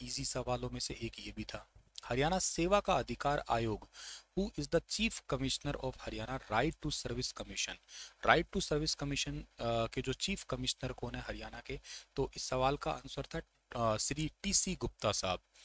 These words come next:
यानी कि इस क्वेश्चन का ऑप्शन नंबर ए है वो परफेक्टली मैच हो रहा था।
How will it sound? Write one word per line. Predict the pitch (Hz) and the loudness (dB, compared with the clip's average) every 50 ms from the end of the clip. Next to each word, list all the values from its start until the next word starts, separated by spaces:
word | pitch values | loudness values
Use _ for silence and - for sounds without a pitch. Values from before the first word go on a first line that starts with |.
| - - - 113 | -20 -10 -4 -2
यानी | 110 113 113 | -2 -2 -2
कि | - - 117 110 107 - - | -2 -2 -2 -2 -2 -4 -4
इस | 113 - - - | -4 -4 -2 -2
क्वेश्चन | 123 117 107 - - - - 110 - - 127 127 | -2 -2 -2 -2 -4 -8 -10 -8 -6 -6 -4 0
का | 123 117 | 2 2
ऑप्शन | 113 - - - 127 | 2 0 -2 -6 -6
नंबर | 123 120 123 123 - - _ | -6 -6 -6 -8 -10 -8 _
ए | - 135 156 151 127 | -2 0 0 0 0
है | 135 143 - | -2 -4 -4
वो | - 117 110 - | -6 -8 -6 -4
परफेक्टली | 110 104 - - 123 - - 127 127 | -6 -4 -2 -4 -4 -4 -4 -6 -6
मैच | 117 113 113 - - | -4 -4 -4 -4 -4
हो | - 110 | -4 -4
रहा | 113 113 113 | -4 -4 -4
था। | - 117 117 | -6 -6 -8